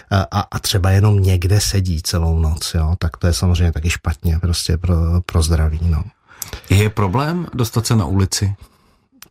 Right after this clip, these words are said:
Speaker 1: Tak to problém není, bohužel, no. Eh, <clears throat> v podstatě je to opravdu, mm, docela snadný, no. Stačí, když člověk zabředne, eh,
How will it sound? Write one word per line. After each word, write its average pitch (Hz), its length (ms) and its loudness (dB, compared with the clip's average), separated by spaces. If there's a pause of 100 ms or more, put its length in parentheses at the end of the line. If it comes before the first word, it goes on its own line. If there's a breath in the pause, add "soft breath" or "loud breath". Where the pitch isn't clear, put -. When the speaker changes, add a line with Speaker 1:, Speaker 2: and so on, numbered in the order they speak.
Speaker 1:
Tak - 480 0 (140)
to 165 100 2
problém 131 460 2
není, 117 220 4
bohužel, 107 580 2
no. 98 220 2 (340 loud breath)
Eh, 101 1120 0
<clears throat> - 40 -14
v - 120 -20
podstatě 92 520 -2 (260)
je 82 220 0
to 87 140 -4
opravdu, 82 460 0
mm, 82 480 0
docela 82 340 2
snadný, 76 480 2
no. 76 180 2
Stačí, - 320 -2
když 82 140 0
člověk 87 220 0
zabředne, 85 520 2 (420 loud breath)
eh, 95 160 4